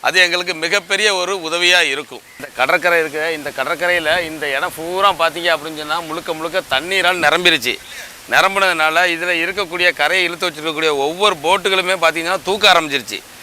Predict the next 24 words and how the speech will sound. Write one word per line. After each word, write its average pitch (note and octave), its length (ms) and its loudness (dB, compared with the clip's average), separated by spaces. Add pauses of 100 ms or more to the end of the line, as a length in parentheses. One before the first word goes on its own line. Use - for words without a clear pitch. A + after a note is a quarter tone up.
(200)
அதனால F3+ 500 4
பாத்தீங்கன்னா, F3 340 4
அந்த F3 80 0
போட்டு F3 300 2
உரிமையாளர்கள் F3+ 520 4
என்ன E3 200 2
பண்ணிட்டாங்கன்னு E3 440 0
கேட்டா, D3+ 340 0 (360)
இந்த D#3+ 140 -2
மாதிரி F3 340 0
போட்டுகள்ல F#3+ 420 0
வந்து F3 220 -2
கயிறுகளை G3 460 6
கட்டி, E3+ 460 2 (280)
இந்த E3+ 220 -6
கயிறுகளை F#3+ 400 -2
அங்க F#3 200 -4
இருக்கக்கூடிய F#3+ 480 -6
கம்பங்கள்ல F3+ 420 -4
வந்து F3+ 180 -6
இழுத்து F3 240 -6
இழுத்து F3 200 -6
கட்டி, D#3+ 180 -4
ஒரு F3 240 -2